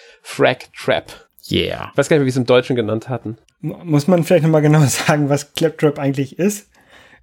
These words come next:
Speaker 1: Wär vielleicht nicht schlecht.
Speaker 2: So eine Mülltonne auf einem Rad.
Speaker 3: Ja, so ungefähr. Claptrap ist einer von irgendwie haufenweisen, ähm,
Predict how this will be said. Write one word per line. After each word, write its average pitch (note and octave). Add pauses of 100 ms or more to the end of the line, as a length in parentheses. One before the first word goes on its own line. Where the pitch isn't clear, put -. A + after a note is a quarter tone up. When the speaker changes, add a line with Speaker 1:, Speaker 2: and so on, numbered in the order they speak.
Speaker 1:
Wär C3
vielleicht D3
nicht D3
schlecht. - (120)
Speaker 2:
So -
eine B2
Mülltonne D#3
auf C#3
einem C#3+
Rad. A2+ (760)
Speaker 3:
Ja, C4
so G#3
ungefähr. F#3
Claptrap F3+
ist D#3
einer E3+
von E3
irgendwie D3
haufenweisen, D3+
ähm, C#3